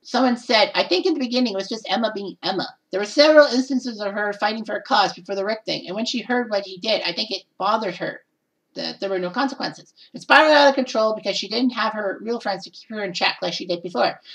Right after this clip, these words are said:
Instead, had the mean girls hyping her up, so she played it up to fit in." Makes sense. And Mary Mortician said, "I think Emma ultimately had her heart in the right place, but went about it kind of wrong." That's the topic sentence with Manny,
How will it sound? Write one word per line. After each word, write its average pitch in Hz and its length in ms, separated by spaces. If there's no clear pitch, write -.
Instead, 247 240
had 214 140
the 196 60
mean 262 220
girls 190 220
hyping 220 360
her 202 120
up, 202 200
so 214 180
she 202 380
played 233 380
it 220 80
up 208 200
to 190 100
fit 196 260
in." 185 280
Makes 175 160
sense. 254 280
And 170 220
Mary 220 200
Mortician 247 520
said, 170 280
"I 160 100
think 233 160
Emma 208 340
ultimately 277 500
had 269 180
her 233 120
heart 226 280
in 190 40
the 185 60
right 302 220
place, 262 300
but 139 180
went 180 140
about 196 220
it 196 80
kind 190 240
of - 60
wrong." 175 220
That's 254 640
the 262 280
topic 254 340
sentence 220 420
with 196 180
Manny, 214 440